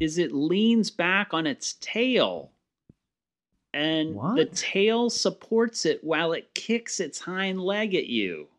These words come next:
Speaker 2: Oh, it, oh, so it,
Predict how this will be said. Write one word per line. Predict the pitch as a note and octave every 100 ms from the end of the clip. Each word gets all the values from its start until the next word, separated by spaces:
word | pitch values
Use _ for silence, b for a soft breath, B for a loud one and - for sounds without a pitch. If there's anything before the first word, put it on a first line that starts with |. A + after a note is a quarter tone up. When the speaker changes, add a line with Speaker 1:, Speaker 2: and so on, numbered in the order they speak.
| _ _ _ _ _ _ _ _ _ _ _ _ -
Speaker 2:
Oh, | E3 A#3 A3
it, | E3 - -
oh, | E3+ F3+
so | - D#3
it, | C#3